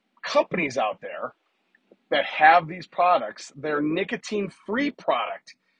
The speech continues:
are really, really good. They are really, really good fake dip products. And I think it would be, quite frankly, I think it would be a disservice to the quitting community to not review these products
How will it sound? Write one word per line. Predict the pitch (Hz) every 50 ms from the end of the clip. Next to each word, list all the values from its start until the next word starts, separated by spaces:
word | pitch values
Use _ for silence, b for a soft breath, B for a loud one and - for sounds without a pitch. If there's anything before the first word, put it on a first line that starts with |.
| _ _ _ _ _ -
are | 143 139 131
really, | 120 117 120 131 143 170 185 190 190 175 190 180 165 - - -
really | 123 113 113 123 139 147 147 143 135
good. | 123 - 127 107 - - - - - _
They | - 143 143
are | 127 123
really, | 117 113 117 127 160 190 190 185 185
really | 156 135 147 156 151 143 131
good | 120 143 139 135 127 123 123 - _ _ _ _ _ _ _ _ - - - - -
fake | 151 143 139 - - - _ _ _ _ - 120 117
dip | - 139 123 113 - - - _ _ _ _ _ _
products. | - - 127 110 - - - - - - B B B B B B B B _ _
And | - 147 147
I | 143 143
think | - - 196 170 180
it | 170
would | 151 147 143 -
be, | 160 165 160 156 156 151 147 143 - - _ _ _ _ _ _ _ _ _ _ _ _ _ _ _ _ _ _ _ _ -
quite | - 254 240 -
frankly, | - 214 233 269 254 - 190 180
I | 165 165
think | - 214 185
it | 196
would | 185 170 156
be | 139 185 175
a | 170
disservice | 151 127 160 - - - - 226 269 285 220 190 - - -
to | - 180
the | 160 151
quitting | - - - 233 269 294 269 240
community | - - 175 165 151 143 131 120 113 110 107 107 - - _ _ _ _ _ _ _ _ _ _ _ _ -
to | - 208
not | 202 196 190 190 202 214 233 277 269 - - - - - _ _ _ _ -
review | - 151 147 117 143 156 156
these | 135 139 131 -
products | - - - 127 113 104 107 117 - - - - -